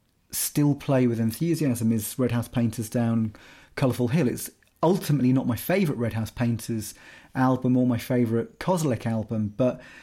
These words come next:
that year was, was dominated by it because it was,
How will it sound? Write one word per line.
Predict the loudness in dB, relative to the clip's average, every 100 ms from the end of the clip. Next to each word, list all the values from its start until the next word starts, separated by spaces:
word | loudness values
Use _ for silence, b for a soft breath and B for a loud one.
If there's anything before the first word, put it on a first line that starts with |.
| B B -4
that | 0 0 2
year | 2 4 4
was, | 4 2 -4 -4
was | -4
dominated | 0 2 4 4 2 -2 -2
by | 2 2
it | 0
because | -4 -4 -4
it | -2
was, | -2 -2 -6 -14